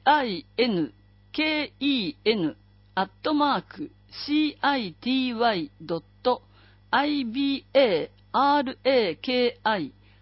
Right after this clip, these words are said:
ハイフンケーオージーエードットエルジードットジェーピー、メール、ジェイアイエヌケーイーエヌアットマークシーアイティーワイドットエルジードットジェーピ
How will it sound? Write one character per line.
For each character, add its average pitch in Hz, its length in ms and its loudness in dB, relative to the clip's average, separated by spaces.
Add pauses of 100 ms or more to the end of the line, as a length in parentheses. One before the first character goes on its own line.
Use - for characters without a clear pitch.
ハ 294 160 0
イ 247 120 -2
フ - 140 -10
ン 151 200 -8 (320)
ケ 302 380 -4
ー 262 40 -2
オ 254 240 -2
ー 180 60 -6
ジ 254 440 -4
ー 247 60 0
エ 202 280 0
ー 165 60 -18
ド 170 120 -6
ッ 170 40 -12 (200)
ト 226 180 -2 (360)
エ 208 100 0
ル 269 220 -2
ジ 247 400 -2
ー - 20 -14
ド 165 140 -2
ッ 156 40 -10 (200)
ト 269 200 0 (180)
ジ 202 180 -4
ェ 240 140 0
ー 220 40 -14 (120)
ピ 208 320 -8
ー、 - 640 -20
メ 214 100 0
ー - 0 -
ル、 208 40 0
ジ - 0 -
ェ 294 240 0
イ 320 120 4
ア - 20 -
イ - 0 -
エ - 20 -20
ヌ - 40 -14
ケ - 0 -
ー - 40 -10
イ - 0 -
ー - 0 -
エ - 0 -
ヌ - 60 -
ア - 0 -
ッ - 0 -
ト - 0 -
マ 302 60 2
ー 208 180 0
ク 160 140 0
シ - 20 -
ー 147 80 4
ア 156 60 -6 (100)
イ 185 160 -6
テ - 80 -20
ィ - 240 -20
ー - 0 -
ワ - 100 -20
イ - 60 -20
ド - 80 -20
ッ - 40 -
ト - 600 -20 (680)
エ 180 40 -4
ル 277 400 2
ジ - 20 2
ー - 0 -
ド 185 120 0
ッ 160 40 -18 (200)
ト - 200 -18
ジ 170 80 -6
ェ 175 120 -6
ー 165 80 -4
ピ 160 100 0